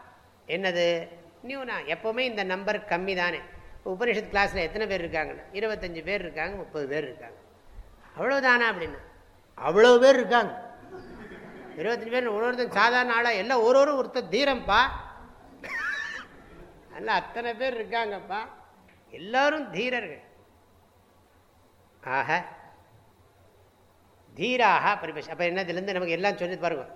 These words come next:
பிரம்மனுடைய லட்சணம் என்ன, அதை யாரு தெரிஞ்சுக்கிறாங்க,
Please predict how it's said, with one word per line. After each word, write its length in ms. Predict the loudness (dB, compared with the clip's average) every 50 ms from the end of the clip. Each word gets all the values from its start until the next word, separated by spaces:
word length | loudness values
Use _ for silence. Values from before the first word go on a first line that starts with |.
| -20 -20 -18 -8
பிரம்மனுடைய 540 | -4 -4 -2 -2 0 0 0 0 0 0 -2 0
லட்சணம் 500 | 0 -2 -2 -2 -2 -2 -2 0 0 -2
என்ன, 220 | -4 -4 -2 0 0 0 0 -2 -6 -16 -20 -20 -20 -20 -20 _ _ _ _ _ _ _ _ _ _ -12
அதை 180 | -10 -8 -6 -4 0
யாரு 360 | 4 6 6 8 6 6 4
தெரிஞ்சுக்கிறாங்க, 760 | 0 -2 -4 -4 -4 -4 -8 -6 -4 -4 -4 -4 -4 -4